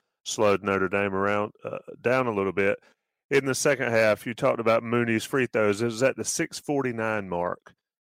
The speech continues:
He had three free throws to cut the lead, uh, would have cut the lead to sixty-three sixty-two. Uh,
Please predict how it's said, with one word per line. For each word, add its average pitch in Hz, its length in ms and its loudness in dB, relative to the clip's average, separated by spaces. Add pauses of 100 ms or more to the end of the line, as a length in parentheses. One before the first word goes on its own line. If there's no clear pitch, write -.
(120)
He 127 140 0
had 110 200 4
three 135 260 0
free 127 280 -4
throws 113 480 2
to - 100 -8
cut - 220 -2
the 110 100 -4
lead, 104 500 -4 (320)
uh, 98 140 -4
would 123 180 2
have 113 140 -2
cut 113 220 2
the 107 80 0
lead 101 340 2
to 95 160 -4
sixty-three 113 720 -4
sixty-two. 107 880 0 (520)
Uh, 101 280 2